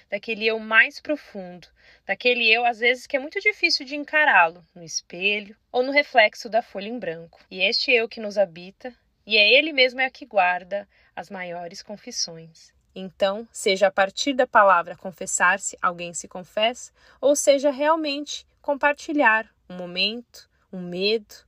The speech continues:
uma aventura, uma felicidade. Esta é a literatura confessional,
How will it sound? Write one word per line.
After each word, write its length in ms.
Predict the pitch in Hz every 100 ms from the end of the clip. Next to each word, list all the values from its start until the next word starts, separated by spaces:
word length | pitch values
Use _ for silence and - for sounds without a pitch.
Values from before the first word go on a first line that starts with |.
| _ _
uma 140 | 202 220
aventura, 760 | 269 320 - 240 277 294 185 - _ -
uma 160 | 196 196
felicidade. 920 | 208 220 - 233 190 165 170 165 - -
Esta 460 | 196 208 - 269 -
é 120 | 208
a 60 | 190
literatura 640 | 202 - 202 202 208 190
confessional, 680 | - 196 208 254 240 180